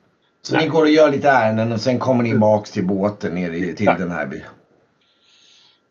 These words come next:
Speaker 1: Och, eh, ni, ni, ni ser i alla fall att, eh, när ni kommer tillbaks dit där efter skymningen så ser ni att det liksom,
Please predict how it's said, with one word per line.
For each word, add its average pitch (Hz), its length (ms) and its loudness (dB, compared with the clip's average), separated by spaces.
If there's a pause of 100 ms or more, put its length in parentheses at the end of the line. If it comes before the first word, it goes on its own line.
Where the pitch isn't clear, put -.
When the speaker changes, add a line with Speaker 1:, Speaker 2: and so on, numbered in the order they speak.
(1000)
Speaker 1:
Och, 110 560 0
eh, 107 600 6
ni, 143 460 -2
ni, 311 300 -4
ni 180 120 0
ser 277 400 0
i 220 80 6
alla 143 240 4
fall 135 400 4
att, 123 460 0
eh, 131 120 6 (300)
när 143 120 0
ni 160 140 0
kommer 208 220 2
tillbaks 220 500 2
dit 123 220 -4
där 131 120 0
efter 117 200 -4
skymningen 143 520 0
så - 100 -10
ser 208 360 -2
ni 135 120 0
att 113 160 -4
det 120 80 -4
liksom, 117 440 -6